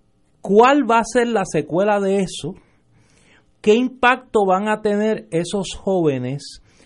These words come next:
que no solo ayer en Lares, en los medios de comunicación, en las redes sociales, en las distintas iniciativas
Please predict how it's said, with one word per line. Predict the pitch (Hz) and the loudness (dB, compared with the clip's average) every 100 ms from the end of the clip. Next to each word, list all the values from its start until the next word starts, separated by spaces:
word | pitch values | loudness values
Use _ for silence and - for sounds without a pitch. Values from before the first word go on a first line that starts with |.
| _ - | _ -4
que | 139 | -2
no | 139 196 | 0 0
solo | - 240 247 226 | 2 2 4 2
ayer | 185 185 208 | 2 0 0
en | 196 156 | 0 0
Lares, | 165 135 110 98 - - _ _ | 0 0 -4 -10 -14 -20 _ _
en | - 123 | -6 -2
los | 127 131 | -2 0
medios | 151 180 185 | 2 4 4
de | 185 | 2
comunicación, | 170 165 156 147 143 131 156 160 160 170 175 175 - | -2 -2 -2 -4 -4 -6 -4 -4 -2 -2 -4 -8 -10
en | 139 127 | -8 -4
las | 123 113 | -4 -6
redes | 120 147 156 151 | -2 0 2 0
sociales, | - 123 - 143 156 160 151 147 147 - _ _ _ - | -4 -8 -6 -2 0 0 0 -4 -6 -16 _ _ _ -6
en | 139 143 | -2 2
las | 143 | 0
distintas | 139 143 - 220 226 220 214 | 0 -4 -4 -4 -2 -2 -2
iniciativas | 196 180 185 170 202 214 190 | -2 -2 -2 -4 -2 -2 -2